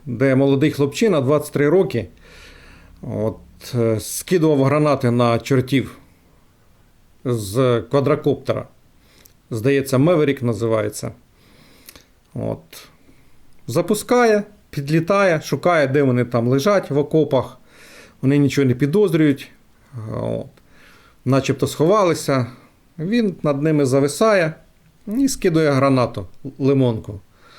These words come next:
Ну і вони вмирають. Бли-, ну, більше п'ятиста чортів відправив на той світ.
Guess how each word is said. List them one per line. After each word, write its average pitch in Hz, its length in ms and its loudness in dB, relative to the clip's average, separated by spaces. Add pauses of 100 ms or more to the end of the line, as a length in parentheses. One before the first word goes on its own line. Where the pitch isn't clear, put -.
(600)
Ну 269 280 4
і 226 420 2
вони 160 220 2
вмирають. 117 600 0 (840)
Бли-, 208 420 2
ну, 208 220 2
більше 175 720 2 (100)
п'ятиста 170 680 -2 (300)
чортів 151 440 0
відправив 131 520 2
на 123 120 2
той 123 200 0
світ. 113 380 -8